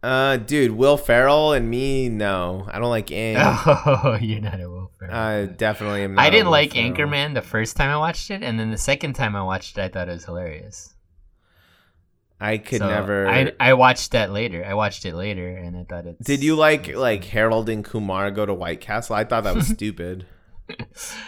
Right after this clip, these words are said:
Speaker 2: It was whatever. I mean
Speaker 1: And I don't think it would hold up.
Speaker 2: Ace Ventura? <laughs> Did you ever like Austin Powers? Did you ever like that?
Speaker 1: But see, Ace Ventura, I don't think would stand up. Austin Powers, I don't think would stand up.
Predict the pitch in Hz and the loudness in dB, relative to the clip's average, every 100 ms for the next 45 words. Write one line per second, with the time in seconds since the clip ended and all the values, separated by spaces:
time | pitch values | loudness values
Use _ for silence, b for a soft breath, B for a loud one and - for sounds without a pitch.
0 | B B - 98 - 170 117 _ - 98 | B B -14 -12 -8 -10 -12 _ -10 -8
1 | 85 82 85 95 101 110 117 110 110 151 | -6 -8 -8 -6 -4 -2 -2 -2 -2 2
2 | 143 151 170 160 139 120 110 117 107 113 | 6 6 6 4 2 2 2 0 2 0
3 | 110 - - - - - - - - - | -2 -4 -8 -6 -4 -4 -6 -8 -10 -12
4 | - - - - 123 127 - 127 104 104 | -12 -12 -12 -2 0 0 -2 -4 -2 -4
5 | 104 113 123 - - - 127 107 131 104 | -2 -2 -4 -4 -4 -2 -2 0 -2 0
6 | - - - B B B - 107 - 123 | -2 6 6 B B B 4 4 4 -2
7 | 113 117 110 117 123 123 - 98 101 104 | -2 0 0 0 -4 -8 -16 -16 -14 -14
8 | 98 98 98 - 101 101 202 202 214 185 | -14 -16 -16 -16 -4 2 4 2 -2 2
9 | 160 - 196 175 190 214 170 135 123 117 | 4 4 2 0 4 6 6 4 2 0
10 | 104 101 98 - 98 95 90 82 - - | 0 -2 -4 -6 -4 -4 -4 -4 -6 -2
11 | 117 131 - 165 151 165 220 202 135 113 | 4 4 2 0 0 4 4 6 4 4
12 | 104 98 92 95 - - 92 85 73 69 | 0 -2 -4 -4 -4 -6 -4 -4 -6 -6